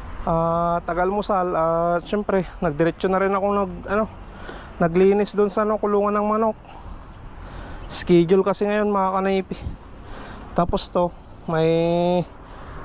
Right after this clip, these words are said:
small at medium na size, tapos isang X L. Ayan. Deliver natin mamaya yan. Pa-order natin to.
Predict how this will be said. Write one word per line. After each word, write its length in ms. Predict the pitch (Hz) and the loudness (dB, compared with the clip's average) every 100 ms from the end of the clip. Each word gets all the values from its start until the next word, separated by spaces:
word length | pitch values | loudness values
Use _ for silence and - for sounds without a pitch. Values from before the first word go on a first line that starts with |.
| 185 | 0
small 480 | 170 202 208 208 196 | 2 4 4 4 4
at 160 | 196 | 0
medium 560 | 190 196 175 202 196 196 | -2 -2 2 2 2 2
na 560 | 185 185 190 190 190 | 2 2 2 2 2
size, 720 | 185 220 190 190 - - - - | 2 2 2 0 -2 -14 -14 -4
tapos 320 | 165 160 170 185 | -2 -2 -2 -2
isang 320 | 190 185 185 185 185 185 190 180 - - - - - - - - | 0 0 2 0 2 2 2 0 -4 -16 -14 -16 -14 -14 -6 -2
X 240 | 175 - | 0 0
L. 320 | 214 202 190 - - - - - - - - - - - - | 4 4 4 -2 -18 -20 -18 -18 -18 -18 -20 -20 -20 -18 -4
Ayan. 320 | 165 180 170 147 - - - - - - - - - - - - - - - - | 2 2 0 -8 -14 -14 -12 -10 -10 -10 -10 -10 -10 -10 -12 -14 -16 -16 -18 -12
Deliver 480 | 147 143 156 151 160 | -2 0 2 2 0
natin 320 | 165 160 180 | 0 0 0
mamaya 480 | 170 175 180 185 190 | 0 2 0 0 -2
yan. 40 | 175 - - - - - - - - | -6 -14 -16 -14 -14 -16 -14 -12 -2
Pa-order 480 | 143 147 147 165 175 | 0 2 0 0 0
natin 400 | 170 165 180 | -2 0 -4
to. 80 | - | -6